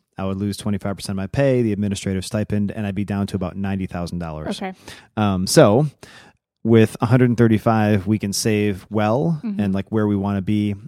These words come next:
Speaker 1: and we can afford our lives. At ninety thousand dollars, we can save a little bit,
Speaker 2: Mm-hmm.
Speaker 1: um, but still afford our lives just fine. And of course, ninety thousand is still quite a bit of money
Speaker 2: Right.
Speaker 1: for a household,
Speaker 2: Right.
Speaker 1: um, for a family of four.
Speaker 2: Yeah.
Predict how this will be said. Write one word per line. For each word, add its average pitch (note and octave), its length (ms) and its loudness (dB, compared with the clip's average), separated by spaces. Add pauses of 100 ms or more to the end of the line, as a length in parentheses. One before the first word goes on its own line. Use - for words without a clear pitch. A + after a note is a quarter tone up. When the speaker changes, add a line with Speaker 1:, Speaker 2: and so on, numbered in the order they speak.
Speaker 1:
and G2+ 160 -4
we F#2+ 80 -4
can G2 100 -6
afford F#2+ 240 -4
our F#2 100 -2
lives. G2+ 460 -4
At G2 160 -8
ninety C3 280 0
thousand A#2 260 2
dollars, G2 380 0
we G2 100 -2
can F#2+ 100 -6
save F#2+ 200 -6
a - 20 -4
little F3 220 0
bit, D#3 280 2 (120)
Speaker 2:
Mm-hmm. G3+ 340 -2
Speaker 1:
um, G2+ 480 2 (180)
but A2+ 220 0
still F#2+ 640 0
afford G2 260 -2
our F2+ 100 -2
lives F2 280 -6
just - 180 -8
fine. E2+ 300 -6
And G#2+ 140 0
of G2 100 -6
course, G#2+ 260 -4
ninety G2+ 240 -2
thousand F2+ 320 -6
is F2 100 -6
still F2+ 280 0
quite F2+ 240 -8
a E2 40 -12
bit F2+ 120 -8
of F2 80 -6
money G2 360 0
Speaker 2:
Right. - 140 -10
Speaker 1:
for F#2+ 300 -4
a F2 100 -12
household, D#2 480 -10 (140)
Speaker 2:
Right. G3 180 -4
Speaker 1:
um, - 160 -14
for - 100 -14
a F2+ 40 -10
family F2 240 -8
of E2 80 -12
four. - 180 -12
Speaker 2:
Yeah. F#2 120 -6